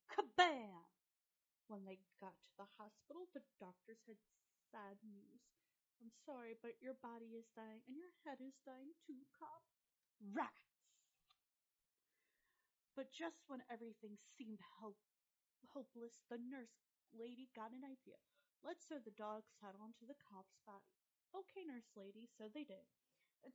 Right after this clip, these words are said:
soon a new crime-fighting sensation was unleashed.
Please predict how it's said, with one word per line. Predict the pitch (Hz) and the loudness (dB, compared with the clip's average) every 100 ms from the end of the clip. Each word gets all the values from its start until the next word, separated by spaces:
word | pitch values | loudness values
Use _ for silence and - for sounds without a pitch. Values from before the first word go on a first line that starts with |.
| - | -10
soon | 294 254 214 | -4 -4 -4
a | 202 | -4
new | 202 233 254 | -2 -2 -2
crime-fighting | - - 294 262 214 - 196 190 190 185 - _ _ _ _ _ _ _ _ _ _ _ _ _ _ _ _ _ _ _ _ _ _ _ _ _ _ _ _ _ _ - | -8 0 2 4 0 -4 -4 -2 -8 -14 -18 _ _ _ _ _ _ _ _ _ _ _ _ _ _ _ _ _ _ _ _ _ _ _ _ _ _ _ _ _ _ -12
sensation | - 233 - 247 233 - 269 247 | -8 -8 -6 -4 -4 -2 -2 0
was | 262 | 0
unleashed. | 320 294 220 196 - | 2 2 0 -6 -10